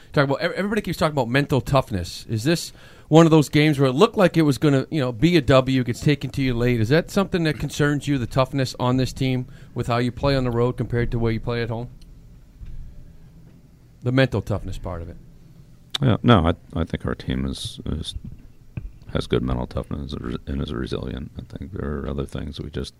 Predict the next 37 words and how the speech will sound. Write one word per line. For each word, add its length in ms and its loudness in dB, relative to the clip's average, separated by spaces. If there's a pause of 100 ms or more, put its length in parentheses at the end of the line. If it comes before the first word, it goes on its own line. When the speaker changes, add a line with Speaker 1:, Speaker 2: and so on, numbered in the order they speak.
(440)
Speaker 2:
I 800 -20
think 140 -4
it 20 0
would 100 0
have 60 -2
mattered 240 2
if 120 -6
we 60 0
were 80 2
at 80 -4
home 240 0
or 60 -2
away. 320 0
We 160 -6
just 300 -6 (520)
didn't 180 0
do 120 2
'em 80 -2
well 180 -2
enough 220 -4
yesterday. 560 -4 (300)
Um, 480 -6 (960)
the 60 -4
way 120 2
they 80 0
need 180 4
to 40 -4
be 120 0
done. 440 -4 (180)
Again, 300 -6
that's, 460 -8
that's 180 -6
coaching 400 -2
and 100 -6
playing. 420 -4
We 100 -8
gotta, 240 -4